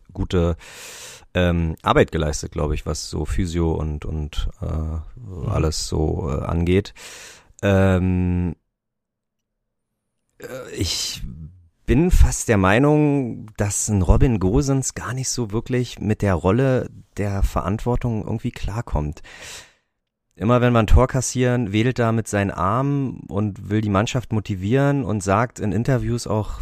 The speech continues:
Speaker 1: natürlich, der ist geschult, irgendwas Kluges, aber, ähm, eine Mannschaft mitreißen, das fehlt mir irgendwie ein bisschen und deswegen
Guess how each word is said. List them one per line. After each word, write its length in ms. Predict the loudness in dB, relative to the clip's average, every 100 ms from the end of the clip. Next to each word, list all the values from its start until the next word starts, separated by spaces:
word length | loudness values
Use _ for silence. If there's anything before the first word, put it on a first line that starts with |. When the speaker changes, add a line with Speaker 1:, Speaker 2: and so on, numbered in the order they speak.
| -2
Speaker 1:
natürlich, 680 | 0 2 2 2 2 -4 -4
der 200 | -2 -2
ist 140 | -4
geschult, 480 | -8 -6 -2 -2 -4
irgendwas 560 | -6 -4 -4 -4 -8 -12
Kluges, 540 | -10 -6 -2 -2 -2 -4
aber, 380 | -2 0 -2 -4 _ _ _ _ _ _ _ 0
ähm, 560 | 2 4 2 0 -2 -6 _ _ -6
eine 140 | -2
Mannschaft 420 | 0 0 -2 0
mitreißen, 640 | 0 0 2 2 2 0 -2
das 140 | 0
fehlt 240 | 0 0
mir 80 | 0
irgendwie 260 | -2 -2 -2
ein 120 | -2
bisschen 280 | -2 -2 -2
und 140 | 0
deswegen 540 | 0 2 2 2 0